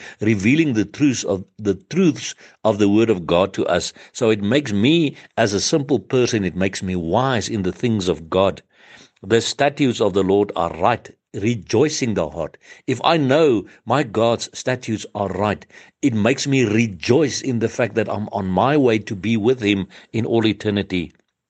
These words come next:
The commandment of the Lord is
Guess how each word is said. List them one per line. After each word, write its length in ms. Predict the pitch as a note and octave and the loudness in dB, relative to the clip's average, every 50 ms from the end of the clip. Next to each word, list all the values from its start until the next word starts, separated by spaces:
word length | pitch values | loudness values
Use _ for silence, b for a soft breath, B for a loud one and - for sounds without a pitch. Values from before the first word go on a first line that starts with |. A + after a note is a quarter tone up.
| _ _ _ _ _ _ _ _ - - - | _ _ _ _ _ _ _ _ -20 -16 -4
The 160 | D3 B2 B2+ | 0 0 0
commandment 800 | B2 A#2+ D3 C#3 A2 F#2+ F2+ F#2 A#2 C#3+ D3+ C3 A2+ F#2+ F2 - B B B B B B _ | 2 2 2 2 4 2 4 4 4 2 2 0 0 -2 -2 -4 B B B B B B _
of 180 | - A#2+ G2+ | 0 0 2
the 100 | F#2+ G#2 | 2 0
Lord 280 | F#2+ G2+ G#2 A2+ A2+ G2 | 2 4 2 2 2 -2
is 220 | G#2 - - - | -6 -6 -6 -12